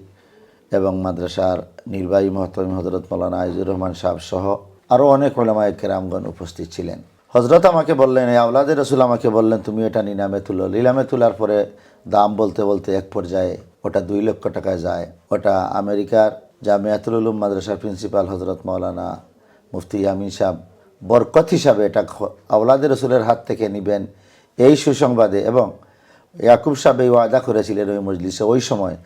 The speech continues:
যে, যে বা যারা ওই নিলাম নিবেন বা উপস্থিত যে বা যারা আছেন সবার সালাম উনি রওজায়ে তৈয়বা যাইয়া পৌঁছাইবেন। এই আশা এবং আবেগ এবং আওলাদে রসুলের হাত থেকে একটা মাল নেওয়া,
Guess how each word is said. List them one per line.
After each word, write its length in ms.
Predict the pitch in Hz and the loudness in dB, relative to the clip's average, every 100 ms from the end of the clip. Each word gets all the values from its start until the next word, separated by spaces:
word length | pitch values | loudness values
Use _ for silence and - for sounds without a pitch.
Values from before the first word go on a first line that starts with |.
| _ _ _ _ | _ _ _ _
যে, 360 | 90 101 95 - _ _ | -4 -2 -2 -6 _ _
যে 200 | 90 117 | 0 4
বা 160 | 135 139 | 6 6
যারা 240 | 131 123 | 4 4
ওই 260 | 117 117 117 | 2 0 0
নিলাম 380 | 110 104 110 120 | 2 2 2 2
নিবেন 640 | 113 95 113 131 147 196 _ _ - | 0 2 4 4 0 -8 _ _ -4
বা 100 | 107 | -2
উপস্থিত 480 | 107 131 123 135 104 | 2 0 2 -2 2
যে 120 | 117 | 2
বা 160 | 110 | 4
যারা 220 | 104 107 107 | 4 4 4
আছেন 520 | 120 120 123 104 104 - _ _ | 2 2 0 -2 -4 -16 _ _
সবার 640 | - - 139 151 117 - - _ _ | -10 4 6 8 4 -2 -18 _ _
সালাম 560 | - - 113 123 147 | -2 2 4 4 0
উনি 200 | 143 135 | 0 2
রওজায়ে 340 | 120 113 117 123 | 4 4 4 2
তৈয়বা 360 | 123 107 104 | 2 2 2
যাইয়া 280 | 92 98 95 | 2 0 -2
পৌঁছাইবেন। 640 | 90 104 98 92 85 95 85 - | -2 -4 -2 -8 -8 -14 -10 6
এই 240 | 139 160 | 8 10
আশা 340 | 135 139 151 | 6 6 4
এবং 240 | 123 117 117 | 4 2 2
আবেগ 380 | 113 117 135 139 | 2 4 2 4
এবং 240 | 135 127 | 4 4
আওলাদে 360 | 120 120 139 135 | 4 4 2 2
রসুলের 320 | 120 123 120 | 0 2 2
হাত 240 | 117 117 | 2 0
থেকে 140 | - 113 | 0 0
একটা 220 | 107 113 | 2 0
মাল 320 | 101 104 113 | 2 2 2
নেওয়া, 420 | 117 110 104 92 | 2 2 2 0